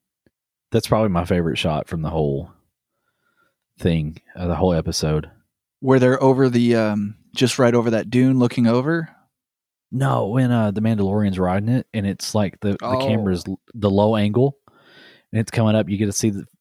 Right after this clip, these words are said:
Speaker 1: half the dewback's face, and then the Mando's on top of it.
Speaker 2: Yeah.
Speaker 1: And just kinda sky in the background, like that,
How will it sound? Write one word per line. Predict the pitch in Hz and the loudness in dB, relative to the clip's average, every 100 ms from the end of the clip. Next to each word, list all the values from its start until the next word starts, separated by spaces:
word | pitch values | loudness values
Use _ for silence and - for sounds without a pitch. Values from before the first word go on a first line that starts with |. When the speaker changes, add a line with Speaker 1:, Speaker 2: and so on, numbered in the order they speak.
| _ | _
Speaker 1:
half | - - 107 | -6 -4 -2
the | 101 | 0
dewback's | 107 107 104 98 - | 2 2 0 -2 -4
face, | 104 101 101 - 95 | 0 0 -2 -6 -8
and | 92 | -4
then | 90 | -4
the | 90 | -2
Mando's | 90 95 95 92 80 | -2 0 2 0 -2
on | 87 | -4
top | 85 82 98 | -4 -4 -2
of | 98 | 0
it. | 104 - _ _ _ _ - | -2 -6 _ _ _ _ -20
Speaker 2:
Yeah. | 117 110 113 _ _ | -20 -20 -20 _ _
Speaker 1:
And | 104 | -8
just | 98 - | -6 -2
kinda | 104 92 | 0 0
sky | - 85 87 | 0 0 0
in | |
the | 82 | 0
background, | 85 85 85 87 90 | 0 0 0 0 -2
like | 85 87 | -4 -4
that, | 95 92 | 0 0